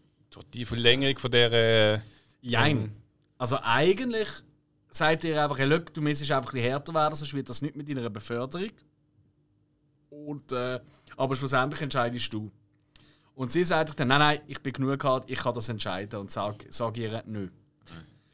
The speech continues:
Speaker 1: Dem ja, aber ich
Speaker 2: Aber,
Speaker 1: habe
Speaker 2: äh,
Speaker 1: schon
Speaker 2: ja.
Speaker 1: gesagt, wir haben schon zweimal, wir können der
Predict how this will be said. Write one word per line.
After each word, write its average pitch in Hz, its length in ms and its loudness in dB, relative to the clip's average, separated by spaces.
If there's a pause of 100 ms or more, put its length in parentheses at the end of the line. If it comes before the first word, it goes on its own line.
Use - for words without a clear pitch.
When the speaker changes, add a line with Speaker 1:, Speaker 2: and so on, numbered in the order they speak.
(460)
Speaker 1:
Dem 302 220 -6
ja, 110 220 -2 (260)
aber - 180 -14
ich - 60 2
Speaker 2:
Aber, 131 180 8
Speaker 1:
habe 127 140 8
Speaker 2:
äh, 120 120 6
Speaker 1:
schon 117 80 6
Speaker 2:
ja. 104 60 2
Speaker 1:
gesagt, 123 340 4 (180)
wir 110 100 -8
haben 113 160 -4
schon 113 140 -10
zweimal, 120 340 -6
wir 113 100 -8
können 110 280 -8
der 107 300 -6